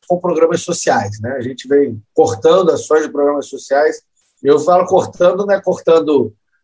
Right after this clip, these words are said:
é, proporcional à redução do orçamento, que seria compreensível. É redu-, cortando na raiz, pô. É, você tem uma noção, a gente não chegou a executar, a gente,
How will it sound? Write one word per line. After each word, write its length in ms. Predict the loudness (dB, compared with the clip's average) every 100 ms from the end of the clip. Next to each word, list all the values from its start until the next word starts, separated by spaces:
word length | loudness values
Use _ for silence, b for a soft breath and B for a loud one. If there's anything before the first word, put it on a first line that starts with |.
| _
é, 380 | 0 4 4 4
proporcional 960 | 2 0 2 0 0 2 4 2 2 -4 -4
à 120 | -2
redução 600 | 0 0 0 0 0 2
do 60 |
orçamento, 540 | 0 0 0 0 -2 -6
que 100 | -6
seria 340 | -2 2 2
compreensível. 880 | 2 -2 0 -2 -2 -4 -6 -6 -10 -14 b b -8
É 80 | 0
redu-, 380 | 2 2 -2 -8 -2
cortando 380 | -2 0 -4
na 80 | -4
raiz, 500 | -2 2 4 4 0 -6
pô. 200 | -8 -10 _
É, 220 | -2 -2
você 240 | -2 -4 0
tem 100 | 2
uma 140 | 2
noção, 560 | 2 0 0 0 0 -2 -8 -10
a 120 | -2 0
gente 420 | 0 0 -2 -2
não 220 | -2 -2
chegou 420 | -4 -2 2 4
a 80 | 4
executar, 880 | 2 -2 -6 -2 2 2 2 0 -4 -4
a 60 |
gente, 360 | -2 -2 -4